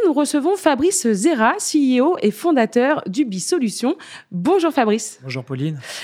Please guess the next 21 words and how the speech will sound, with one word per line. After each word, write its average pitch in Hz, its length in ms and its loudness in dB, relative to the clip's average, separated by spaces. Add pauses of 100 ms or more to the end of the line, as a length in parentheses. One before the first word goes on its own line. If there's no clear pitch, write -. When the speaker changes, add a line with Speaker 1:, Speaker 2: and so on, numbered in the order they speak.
(180)
Speaker 1:
Alors 285 200 2
Fabrice, 320 340 0
vous 240 180 -2
êtes 247 140 0
né 311 80 0
à 196 100 0
Paris, 262 380 0
vous 220 180 -2
avez 254 200 2
grandi, 220 520 0
euh, 160 200 0
à 233 100 2
Paris, 214 300 2
vous 208 160 0
êtes 180 100 -4
un 156 220 -6
vrai 165 320 0
Parisien 196 560 0
dans, 165 260 -2
dans 175 200 2
l'âme. 208 340 4